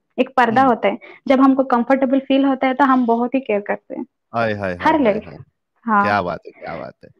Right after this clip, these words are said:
Speaker 2: तो ये तो अंदर वाली चीज तो, ये तो नहीं जाएगी ना। आपने तो, आपको actually नहीं बताना चाहिए था ये।
Speaker 1: हाँ, हाँ, वो बात तो इसीलिए
Speaker 2: <laughs>
Speaker 1: बोलते
Speaker 2: डर,
Speaker 1: हैं।
Speaker 2: डर कायम रहने देना चाहिए।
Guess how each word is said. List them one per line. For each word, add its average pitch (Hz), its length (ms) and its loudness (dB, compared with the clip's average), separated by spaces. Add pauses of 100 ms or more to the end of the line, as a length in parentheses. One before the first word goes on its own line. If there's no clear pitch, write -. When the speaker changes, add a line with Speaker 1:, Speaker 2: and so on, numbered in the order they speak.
(440)
Speaker 2:
तो 123 80 -6
ये 123 200 0
तो 160 100 -2
अंदर 139 380 2
वाली 139 220 0
चीज 127 340 -8
तो, 139 60 -4
ये 120 140 -6
तो 107 120 -6
नहीं 113 200 -6
जाएगी 98 300 -4
ना। 127 120 -4
आपने 110 240 -6
तो, 107 180 -6
आपको 123 240 0
actually 160 320 -2
नहीं 160 140 -2
बताना 123 320 0
चाहिए 98 260 -8
था 92 120 -6
ये। 87 140 -10 (800)
Speaker 1:
हाँ, 254 120 0
हाँ, 208 420 0
वो 226 160 -2
बात 247 240 2
तो 285 80 4
इसीलिए 320 360 4
Speaker 2:
<laughs> - 0 -
Speaker 1:
बोलते 294 380 4
Speaker 2:
डर, 330 180 4
Speaker 1:
हैं। - 380 -4 (320)
Speaker 2:
डर 160 140 2
कायम 170 400 0
रहने 143 280 -2
देना 127 240 -4
चाहिए। 113 400 -6